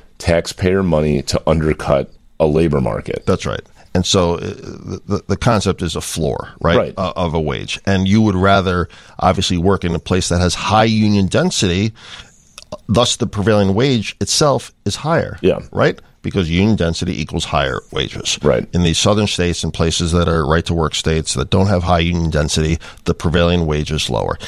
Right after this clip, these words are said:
Speaker 2: It just seems to me kinda simple. I know we're off topic from the U A W for a second, but it just seems to be like, like, "Hey, everybody, join a union, boost up the wages, a-,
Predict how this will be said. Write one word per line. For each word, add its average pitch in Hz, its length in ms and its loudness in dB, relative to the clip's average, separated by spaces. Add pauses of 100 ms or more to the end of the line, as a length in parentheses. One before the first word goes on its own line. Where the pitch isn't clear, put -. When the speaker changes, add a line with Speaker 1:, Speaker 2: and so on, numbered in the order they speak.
(140)
Speaker 2:
It - 120 0
just - 220 2
seems 110 340 2
to 85 80 -6
me 87 260 0 (460)
kinda 147 180 0
simple. 90 280 0
I 87 60 4
know 104 140 4
we're 90 180 0
off 78 120 -4
topic - 380 -8
from - 180 0
the 92 80 2
U 98 100 2
A 87 80 0
W 82 280 0
for 107 120 0
a 98 40 2
second, 98 420 -2
but 110 240 2 (320)
it - 80 2
just 202 200 4
seems 110 260 2
to 98 80 -2
be 95 160 0
like, 76 300 -6 (240)
like, 117 140 -2
"Hey, 127 160 2
everybody, 76 400 -2 (480)
join 135 240 2
a - 20 2
union, 90 520 4 (120)
boost 143 220 2
up - 100 -2
the - 80 -4
wages, 82 600 0 (100)
a-, - 100 -4